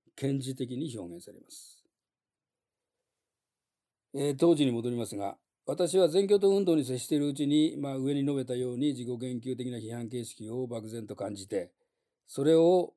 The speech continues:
あらかじめ組み込んだ哲学を作れないものかと思ったわけです。この着想は先にも述べましたように、今日の自己言及的存在論の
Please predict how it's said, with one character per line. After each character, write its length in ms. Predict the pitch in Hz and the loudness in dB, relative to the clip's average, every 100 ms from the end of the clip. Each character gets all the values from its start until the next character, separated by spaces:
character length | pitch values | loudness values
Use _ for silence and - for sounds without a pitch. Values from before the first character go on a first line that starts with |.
| _ | _
あ 80 | - | -4
ら 120 | 135 | -2
か 120 | 143 | -2
じ 100 | 139 | -2
め 120 | 135 131 | -2 -4
組 220 | 131 139 | -4 -4
み 40 | |
込 140 | 135 139 | -2 -2
ん 40 | |
だ 120 | 131 | -2
哲 240 | 120 113 123 | -6 -10 -10
学 240 | 120 117 | -10 -10
を 60 | 107 | -12
作 180 | - | -8
れ 80 | 135 | -6
な 120 | 123 117 | -6 -8
い 40 | |
も 100 | 113 | -8
の 120 | 120 | -6
か 140 | 120 180 | -4 0
と 100 | 160 | 0
思 160 | 113 | -2
っ 40 | 110 | -8
た 100 | 85 | -10
わ 100 | 80 | -12
け 60 | |
で 80 | - | -16
す。 140 | - - _ _ _ _ _ _ _ _ _ _ _ _ | -20 -20 _ _ _ _ _ _ _ _ _ _ _ _
こ 100 | 180 | 2
の 120 | 196 | 2
着 260 | 185 208 - | 0 -4 -4
想 280 | - 202 | 4 6
は 140 | 190 180 | 6 4
先 220 | 180 185 | 2 0
に 60 | 165 | 0
も 120 | 127 | 0
述 120 | 127 | 0
べ 120 | 135 | -2
ま 140 | 123 127 | -2 -8
し 120 | - | -10
た 120 | 120 | -8
よ 300 | 110 113 101 | -6 -8 -8
う 40 | 92 | -8
に、 400 | 92 107 95 98 _ _ _ _ - | -6 -6 -6 -14 _ _ _ _ -8
今 260 | 165 165 | -2 0
日 200 | 127 104 | -2 -4
の 340 | 110 117 95 - _ _ _ | -6 -6 -8 -12 _ _ _
自 100 | 120 | -8
己 40 | 131 139 | -4 -2
言 140 | 143 | -2
及 120 | 135 | -2
的 100 | 131 | -4
存 200 | 127 139 | -8 -6
在 200 | 131 139 | -4 -4
論 280 | 123 104 98 | -4 -8 -10
の 420 | 104 123 107 98 | -10 -10 -10 -12